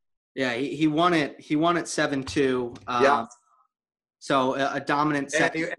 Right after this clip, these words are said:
Speaker 2: with a beautiful kind of reflex volley off his belly button. You know, Agassi hit a pretty
Speaker 1: Yeah.
Speaker 2: hard passing shot right at him, and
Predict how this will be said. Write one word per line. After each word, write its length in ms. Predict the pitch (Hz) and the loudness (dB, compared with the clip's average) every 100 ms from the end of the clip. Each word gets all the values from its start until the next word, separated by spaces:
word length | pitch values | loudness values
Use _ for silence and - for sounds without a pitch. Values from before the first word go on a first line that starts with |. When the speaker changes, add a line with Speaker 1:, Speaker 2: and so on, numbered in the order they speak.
| 131 - | -10 -4
Speaker 2:
with 160 | 165 165 | -4 -2
a 60 | |
beautiful 580 | 156 165 190 180 160 147 | -6 -4 -4 -4 -6 -6
kind 180 | 143 139 | -6 -10
of 120 | 127 | -10
reflex 580 | 127 156 156 147 131 - | -10 -12 -10 -8 -6 -6
volley 400 | 127 127 127 120 | -4 -2 -2 -4
off 160 | 117 117 | -4 -6
his 180 | 113 - _ - | -12 -14 _ -4
belly 280 | 139 143 113 | 0 0 -2
button. 340 | 107 98 - | -6 -10 -12
You 100 | 113 | -10
know, 60 | 127 | -4
Agassi 360 | 139 131 131 | -4 -4 -6
hit 100 | 123 | -4
a 80 | 117 - _ | -6 -8 _
pretty 200 | - 120 | -6 -4
Speaker 1:
Yeah. 120 | 117 - - | -4 -6 -16
Speaker 2:
hard 260 | 143 139 139 | -6 -6 -2
passing 340 | 143 143 139 | 0 0 -2
shot 240 | 117 117 117 | -4 -4 0
right 240 | 131 139 | 2 2
at 200 | 135 127 | 2 0
him, 60 | |
and 100 | 113 | -4